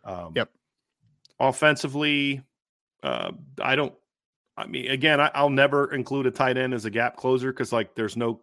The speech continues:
Speaker 1: gap to close. It's about
Speaker 2: Yeah.
Speaker 1: gap enhancing. <laughs> And James Flanagan, to me, is that kinda guy.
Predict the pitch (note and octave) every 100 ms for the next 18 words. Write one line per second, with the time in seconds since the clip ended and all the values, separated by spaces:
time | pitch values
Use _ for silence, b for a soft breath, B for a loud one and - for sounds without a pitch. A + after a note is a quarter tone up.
0 | _ - A#2 A#2 - A2 - B2 C#3+ E3
1 | - _ - A2+ G#2+ A#2 A2 - _ _
2 | - A#2+ A#2+ B2 - - B2+ A2 A2 C3+
3 | C3 F3+ F#3 - - F3 - - - D#3
4 | C#3 C#3+ C#3+ - C#3+ C#3 C3 B2+ - B2+
5 | C3+ B2+ A2+ B2+ A2 - B2 G#2 A2 A2+
6 | C3+